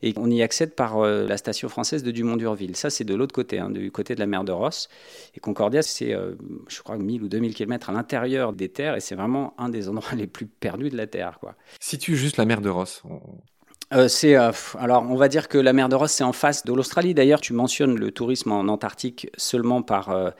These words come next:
Speaker 1: la Terre de Feu, mais, euh, il y a un accès à l'Antarctique par, euh, l'Australie, par la Nouvelle-Zélande et, euh, par l'Afrique du Sud. Donc, il y a, il y a du tourisme qui a lieu un petit peu de tout autour de l'Antarctique, de tous les côtés de l'Antarctique.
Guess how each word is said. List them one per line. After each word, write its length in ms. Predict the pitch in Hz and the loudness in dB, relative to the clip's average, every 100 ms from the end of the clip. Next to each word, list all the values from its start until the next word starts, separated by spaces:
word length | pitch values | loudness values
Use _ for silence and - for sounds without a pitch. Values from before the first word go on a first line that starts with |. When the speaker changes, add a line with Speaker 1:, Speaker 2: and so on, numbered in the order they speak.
| - - | -16 -6
Speaker 1:
la 140 | 98 - | -4 -2
Terre 160 | 98 | -2
de 100 | 101 | -2
Feu, 240 | 107 226 151 | -2 -2 0
mais, 180 | 107 | 2
euh, 160 | 104 101 | 2 0
il 60 | 101 | 0
y 100 | 107 | 2
a 140 | 104 | 2
un 100 | 104 | 2
accès 280 | 107 - 123 | 0 -2 0
à 80 | 104 | 0
l'Antarctique 580 | 101 98 - 110 - - | -2 -4 -8 -12 -12 0
par, 260 | 139 113 104 | 0 2 0
euh, 320 | 101 95 92 | 0 0 0
l'Australie, 640 | 92 98 - 95 113 180 | -2 -4 -6 -4 -2 -2
par 160 | 120 104 | -2 0
la 80 | |
Nouvelle-Zélande 640 | 107 101 98 92 107 160 156 | 0 0 -2 -2 -2 -2 -2
et, 220 | - 120 | 0 2
euh, 80 | 113 | 2
par 160 | 98 98 | 0 -6
l'Afrique 240 | 104 117 | -6 -8
du 80 | 131 | -10
Sud. 280 | - 185 113 _ _ - - _ - | -8 -8 -10 _ _ -20 -20 _ -10
Donc, 200 | 113 107 | -8 0
il 40 | 113 | 4
y 20 | |
a, 140 | 101 | 4
il 60 | 101 | 4
y 20 | |
a 40 | 101 | 0
du 140 | 101 | -4
tourisme 540 | - 107 147 - 104 | -6 -4 -4 -4 -6
qui 180 | - - | -6 -6
a 60 | 101 | -2
lieu 160 | 139 | -2
un 80 | 113 | -2
petit 160 | 101 107 | -6 -8
peu 160 | - | -8
de 80 | 131 | -8
tout 200 | - 107 | -10 -10
autour 280 | - - 156 | -10 -8 -6
de 80 | 117 | -4
l'Antarctique, 580 | 101 113 127 - - 98 | -4 -6 -12 -14 -12 -10
de 80 | |
tous 160 | 98 113 | -8 -8
les 80 | 110 | -8
côtés 240 | 104 135 | -8 -8
de 60 | 120 | -8
l'Antarctique. 420 | 104 - - | -10 -14 -20